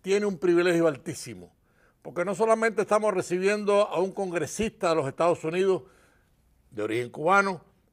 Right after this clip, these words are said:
Mario Díaz Valar, un gran amigo, pero yo quiero en la presentación, sin demorarlo, mencionar a su padre,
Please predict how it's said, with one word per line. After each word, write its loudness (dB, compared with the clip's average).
Mario 2
Díaz 2
Valar, 6
un -4
gran 0
amigo, -2
pero -2
yo 2
quiero 6
en -2
la 4
presentación, 0
sin -14
demorarlo, 2
mencionar 2
a -4
su -12
padre, 4